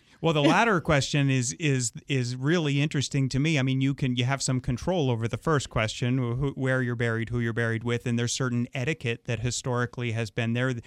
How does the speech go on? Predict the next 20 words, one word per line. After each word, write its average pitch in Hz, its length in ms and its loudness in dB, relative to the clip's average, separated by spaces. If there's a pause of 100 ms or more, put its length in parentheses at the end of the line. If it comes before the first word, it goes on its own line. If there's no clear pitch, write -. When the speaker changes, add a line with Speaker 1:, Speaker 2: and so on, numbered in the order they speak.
(180)
Speaker 1:
Who 156 140 2
knows? 123 300 -2
Tyler 120 340 -4
can 120 160 -4
tell 117 180 -4
me 117 140 -2
if 113 100 -6
that's 117 240 -4
been 113 160 -6
changing, 123 600 0
but, 117 220 -2 (400)
um, 117 380 0 (160)
yeah, 135 220 -2
you, 135 220 0
you 139 120 -4
have 156 220 -2
some 143 200 0
control 139 460 -2
over 113 260 -2
that. 117 440 -2